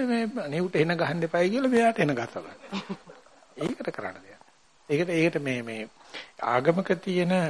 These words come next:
ආත්ම නිෂේධන ගතිය. ආගමේ හැමදාම සදාචාරවාදයක් දාන සදාචාරවාදයක් තියෙන්න ඕනේ. ඒක නැත්තේ නෑ. නමුත් ඒකේ, ඒකේ සීලබ්බත වෙන හැටි, සීලබ්බත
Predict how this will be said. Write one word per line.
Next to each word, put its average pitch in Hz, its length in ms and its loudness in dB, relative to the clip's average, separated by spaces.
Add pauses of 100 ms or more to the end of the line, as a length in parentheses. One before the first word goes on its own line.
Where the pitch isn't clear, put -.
(1200)
ආත්ම 135 280 0
නිෂේධන 180 500 4
ගතිය. 190 320 -2 (1040)
ආගමේ 123 380 0
හැමදාම 139 560 0
සදාචාරවාදයක් 135 840 2
දාන - 200 -8
සදාචාරවාදයක් 196 540 -2
තියෙන්න 139 280 -2
ඕනේ. 156 240 0
ඒක 143 120 -6
නැත්තේ 131 320 -2
නෑ. 190 180 2 (640)
නමුත් 214 240 -2
ඒකේ, 170 280 -4
ඒකේ 131 320 -2
සීලබ්බත 202 540 2
වෙන 180 200 4
හැටි, 131 300 0
සීලබ්බත 160 400 0